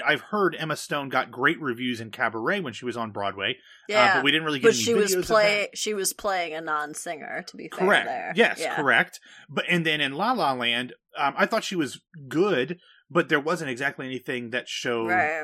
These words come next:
Speaker 1: the range that you would see. That acting-wise, I think she'll be fantastic.
Speaker 2: Right,
Speaker 1: Um,
Speaker 2: which is probably more of where my head was at for
Speaker 1: Totally.
Speaker 2: it.
Speaker 1: If this was a
Speaker 2: Yeah.
Speaker 1: straight version, she would be
Speaker 2: She'd be
Speaker 1: fantastic
Speaker 2: great.
Speaker 1: as Miss,
Speaker 2: Yeah.
Speaker 1: Miss Honey. And, and I'm not saying she wouldn't, won't be great singing it. I just haven't seen it. I mean,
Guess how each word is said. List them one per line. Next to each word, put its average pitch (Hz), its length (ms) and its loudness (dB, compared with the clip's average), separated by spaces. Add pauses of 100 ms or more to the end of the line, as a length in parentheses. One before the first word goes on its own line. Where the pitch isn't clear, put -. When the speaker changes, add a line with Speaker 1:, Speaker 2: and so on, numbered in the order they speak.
Speaker 1:
the 135 240 -6
range 127 460 -2
that - 80 -10
you 117 100 -8
would 101 80 -8
see. - 80 -4
That 156 180 0
acting-wise, 139 540 4
I 123 60 0
think 135 160 -2
she'll 131 100 -10
be 113 80 -6
fantastic. - 720 -6 (240)
Speaker 2:
Right, 175 560 6
Speaker 1:
Um, 104 60 -2
Speaker 2:
which 101 160 -4
is 208 120 -4
probably 185 540 0
more 143 320 -6
of 147 140 -10
where 143 160 -4
my 143 220 -6
head - 280 -8
was - 220 -8
at - 260 -6
for - 160 -10
Speaker 1:
Totally. 202 360 6
Speaker 2:
it. - 100 -6 (120)
Speaker 1:
If 175 140 4
this 214 180 2
was 147 120 -6
a - 20 0
Speaker 2:
Yeah. 123 60 -2
Speaker 1:
straight 175 440 2
version, 214 480 -4
she 180 140 -4
would 143 160 0
be 131 140 -4
Speaker 2:
She'd 127 220 -2
be 175 60 -6
Speaker 1:
fantastic 160 260 2
Speaker 2:
great. 120 80 -8
Speaker 1:
as 110 100 -8
Miss, 117 180 -8
Speaker 2:
Yeah. 135 80 -10
Speaker 1:
Miss - 140 -6
Honey. 156 160 -2
And, 175 140 2 (200)
and 190 100 6
I'm 233 120 6
not - 120 -2
saying 170 200 -4
she - 140 -6
wouldn't, 175 360 -4
won't 165 300 -2
be 135 160 -2
great 110 340 0
singing 190 320 0
it. 104 140 0
I 135 80 8
just 135 140 -4
haven't 120 240 -2
seen 170 280 -6
it. 107 140 -4 (260)
I 139 60 -4
mean, 127 220 0